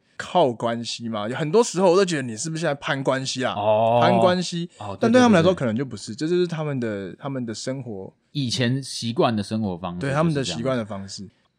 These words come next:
Speaker 2: 我觉得这单纯就是关心欸，可是我不，
Speaker 1: 哦。
Speaker 2: 就不想回复这种单，关心，因为觉得，哦，每天都，每天都一样啊，啊，有什么好回复的这样？
Speaker 1: 哦，这一点讲到一个，
Speaker 2: 哎呀。
Speaker 1: 关心。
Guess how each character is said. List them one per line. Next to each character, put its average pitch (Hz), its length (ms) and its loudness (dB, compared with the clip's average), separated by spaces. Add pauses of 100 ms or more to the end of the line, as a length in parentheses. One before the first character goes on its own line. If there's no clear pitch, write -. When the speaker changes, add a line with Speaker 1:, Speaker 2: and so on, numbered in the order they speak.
(100)
Speaker 2:
我 160 100 0
觉 214 60 6
得 269 60 4
这 277 80 2
单 233 160 2
纯 151 140 2
就 131 60 0
是 131 60 0
关 110 220 2
心 95 220 -6
欸， 85 100 -8
可 131 120 0
是 165 80 4
我 156 160 6
不， 151 100 0
Speaker 1:
哦。 - 20 2
Speaker 2:
就 160 80 4
不 180 100 0
想 90 260 0
回 92 300 -2
复 104 240 -4
这 110 140 -2
种 82 260 -8
单， 90 180 -6
关 92 240 -4
心， 90 160 -8
因 117 80 0
为 131 100 2
觉 107 160 0
得， 95 80 -4 (380)
哦， 92 220 -4
每 92 260 -2
天 117 240 0
都， 113 280 4
每 107 200 0
天 123 160 2
都 123 200 4
一 98 100 0
样 101 240 2
啊， 92 420 -4
啊， 123 140 -6
有 110 140 -2
什 107 80 -4
么 110 100 -2
好 82 180 -6
回 82 180 -6
复 92 220 -6
的 80 160 -10
这 85 80 -8
样？ 82 160 -8 (300)
Speaker 1:
哦， 123 120 -14 (220)
这 151 100 -4
一 - 20 -2
点 127 140 -4
讲 101 160 -8
到 107 180 -8
一 98 40 -10
个， 95 140 -16 (220)
Speaker 2:
哎 95 100 -6
呀。 85 80 -4
Speaker 1:
关 139 220 -4
心。 127 320 -8